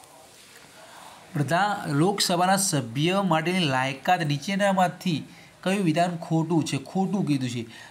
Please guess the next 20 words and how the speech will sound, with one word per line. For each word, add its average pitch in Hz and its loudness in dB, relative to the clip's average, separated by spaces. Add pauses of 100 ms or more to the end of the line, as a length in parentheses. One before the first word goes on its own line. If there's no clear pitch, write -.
(140)
જો 190 2
સરકારી 185 2
કર્મચારી 175 2
ના 156 4
હોવો 120 2
જોઈએ, 107 -8 (960)
એટલે 160 2
આ 175 6
વિધાન 165 0
સાચું 147 0
છે. 104 -8 (1300)
ભારતનો 175 0
નાગરિક 156 2
હોવો 160 2
જોઈએ, 165 2
આ 165 8
પણ 170 2
સાચું 147 -2
છે. 107 -10 (720)
સભ્ય 190 -2